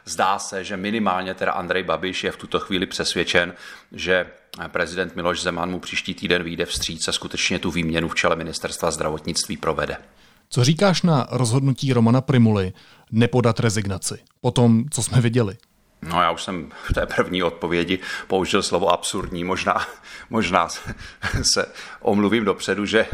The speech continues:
Speaker 1: v tomhle rozhovoru zazní víckrát, protože, eh, ono asi je dost na místě, no. Je to, je to samozřejmě úplně absurdní.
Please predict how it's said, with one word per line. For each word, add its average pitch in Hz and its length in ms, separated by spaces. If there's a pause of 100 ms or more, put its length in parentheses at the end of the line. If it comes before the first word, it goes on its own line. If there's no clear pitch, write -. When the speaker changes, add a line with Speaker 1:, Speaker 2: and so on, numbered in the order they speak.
(100)
Speaker 1:
v - 60
tomhle 95 240
rozhovoru 95 440
zazní 95 320
víckrát, 98 480
protože, 90 460 (480)
eh, 87 600 (360)
ono 92 340
asi 90 280
je 92 60
dost 92 220
na 85 80
místě, 85 400
no. 73 240
Je 87 160
to, 98 220
je 85 120
to 90 120
samozřejmě 90 500
úplně 82 320
absurdní. 85 600